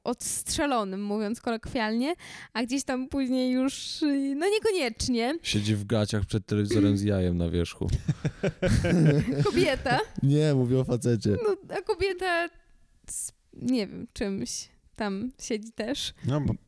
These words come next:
Speaker 3: powiedzieliśmy o kobietach, ale nie oszukujmy się, no faceci też na pierwszą randkę nie idą tak, wiesz, z marszu.
Speaker 2: <laughs> Ta, w żonobijce.
Speaker 3: Mimo, że tak powiedzą kolegom, że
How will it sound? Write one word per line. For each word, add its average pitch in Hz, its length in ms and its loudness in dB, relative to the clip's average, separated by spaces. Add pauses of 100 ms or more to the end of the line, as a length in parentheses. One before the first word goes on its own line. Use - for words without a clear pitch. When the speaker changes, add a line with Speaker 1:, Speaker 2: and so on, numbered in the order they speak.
Speaker 3:
powiedzieliśmy 113 600 -2
o 110 60 -2
kobietach, 113 500 -4
ale 117 160 -2
nie 117 80 -2
oszukujmy 120 540 -2
się, 104 140 -6
no 107 120 -6
faceci 107 460 -4
też - 200 -4
na 117 120 -4
pierwszą 107 420 -4
randkę 101 480 -4 (520)
nie 123 320 4
idą 151 220 2
tak, 104 300 -2
wiesz, 110 380 2 (440)
z 117 160 2
marszu. 120 680 0
Speaker 2:
<laughs> - 80 -14
Ta, 98 220 2
w 98 80 -4
żonobijce. 113 720 2
Speaker 3:
Mimo, 151 240 2
że 143 100 0
tak 147 200 -2
powiedzą 151 500 0
kolegom, 107 580 2
że 104 160 0